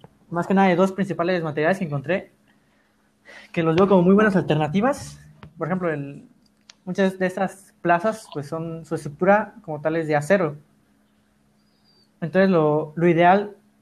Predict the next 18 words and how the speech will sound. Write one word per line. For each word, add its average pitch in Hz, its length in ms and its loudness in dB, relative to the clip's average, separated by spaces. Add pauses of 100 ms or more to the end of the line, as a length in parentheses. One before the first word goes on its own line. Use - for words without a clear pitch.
(120)
en 160 80 -8
esas 190 200 -2
construcciones 160 600 -8
sería 151 720 -4 (440)
imple-, 151 540 -8 (100)
que 160 100 -8
se 160 160 -4
im-, 151 140 -6 (140)
implemente 170 560 0
el 156 120 2
acero 170 320 2
reciclado. 160 440 2
La 147 160 0
verdad, 170 400 -2 (380)
intenté 170 280 -4
buscar 214 400 -2 (260)
acerca 190 380 -2
de 151 260 -4